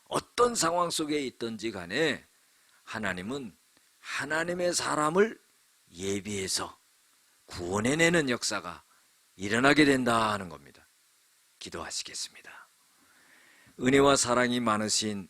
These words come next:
아버지 하나님, 우리가 하나님의 말씀을 전하며 핍박을 당하는 경우가 있지만은, 하나님, 거기에 굴하지 않고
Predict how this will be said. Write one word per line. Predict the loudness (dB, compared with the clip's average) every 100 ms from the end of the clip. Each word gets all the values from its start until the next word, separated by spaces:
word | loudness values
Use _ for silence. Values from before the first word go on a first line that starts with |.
| _
아버지 | -8 -6 -6 -6
하나님, | -8 -8 -10 -10 -14 -20 _ _ _ _ _ _ _
우리가 | -6 0 2 2 -2 -10 _ _ _ _
하나님의 | -10 0 2 2 0 2
말씀을 | 2 2 -2 0 -2
전하며 | -2 -6 -4 -4 -2 -6 -8 -14 _ _ _ _ _ -10
핍박을 | -10 _ -2 0 -2
당하는 | -4 -4 -4 -4
경우가 | -6 -8 -6 -6 -6
있지만은, | -8 -8 -8 -10 -12 -16 -20 _ _ _ _ _ _ _ _
하나님, | -2 2 2 2 -2 -6 -16 _ _ -20 _ _ -8
거기에 | -4 2 4
굴하지 | 2 0 0 0 0 0
않고 | 0 -4 -10 -10 -10